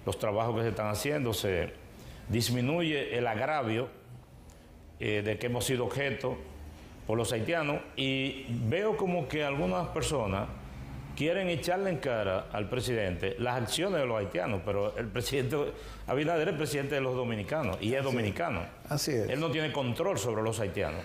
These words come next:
Speaker 2: Y estamos haciendo lo que tenemos que hacer con nuestra frontera.
Speaker 1: Pero demasiado estamos haciendo.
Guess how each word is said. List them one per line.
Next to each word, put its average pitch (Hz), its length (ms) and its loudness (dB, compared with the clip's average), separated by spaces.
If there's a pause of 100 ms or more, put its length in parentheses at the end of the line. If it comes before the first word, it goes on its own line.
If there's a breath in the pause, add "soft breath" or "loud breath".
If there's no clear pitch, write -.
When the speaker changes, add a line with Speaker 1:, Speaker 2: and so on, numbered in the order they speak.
(120)
Speaker 2:
Y 196 80 2
estamos 226 480 2
haciendo 208 420 0
lo 196 140 2
que 160 80 0
tenemos 175 440 0
que 214 120 0
hacer 190 480 2
con 175 140 0
nuestra 135 260 0
frontera. 135 580 0
Speaker 1:
Pero 127 220 2
demasiado 127 520 0
estamos 85 360 0
haciendo. 67 300 -4